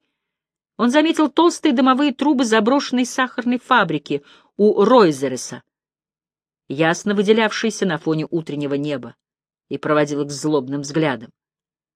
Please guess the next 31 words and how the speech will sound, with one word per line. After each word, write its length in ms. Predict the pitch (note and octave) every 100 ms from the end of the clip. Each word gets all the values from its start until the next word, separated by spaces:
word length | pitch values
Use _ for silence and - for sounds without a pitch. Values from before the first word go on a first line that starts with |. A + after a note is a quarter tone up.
| _
Мимо 240 | - F#3+ F#3+
этих 360 | F#3+ G#3 G3+
же 100 | F3
самых 380 | F#3+ G3+ F#3 F3+
труб 220 | - F#3+
они 160 | F3+ F3+
не 100 | F3+
так 220 | F3+ F3
давно 280 | E3 E3+ E3
пролетали 500 | E3 E3 E3 D#3+ D3+
в 60 | D3
другую 360 | E3 D#3+ C#3
сторону. 520 | B2+ - D3+ B2 A2+ - _ _ _ _ _ _ _ _ -
"Разворачивайся 920 | E3+ E3+ G3+ A3+ G3+ - F3+ - F3+
к 80 |
северному 640 | - - G#3 D#3+ D#3+ E3+ E3+
берегу", — 420 | G3 D#3+ B2+ B2
приказал 480 | C#3+ D3 D3+ D3+ D3
Ного 280 | F3 G3+ D#3
пилоту, 400 | D#3+ F#3+ B3+ G#3+
и 40 |
тот 200 | D4 C#4+
повиновался, 600 | D4+ D4+ E4 D4+ E3 -
хотя 280 | F#3+ G3 A#3+
и 80 | A#3
не 100 | B3
сразу, 520 | - B3 F#3 C#3+ - - - -
одарив 460 | E3+ F3+ F#3 -
командира 480 | - F3 E3+ E3+ E3
сумрачным 720 | D#3 F#3 D#3+ C#3+ - E3 D#3 - _ -
взглядом. 640 | D3+ D#3+ E3+ B2+ A#2 A#2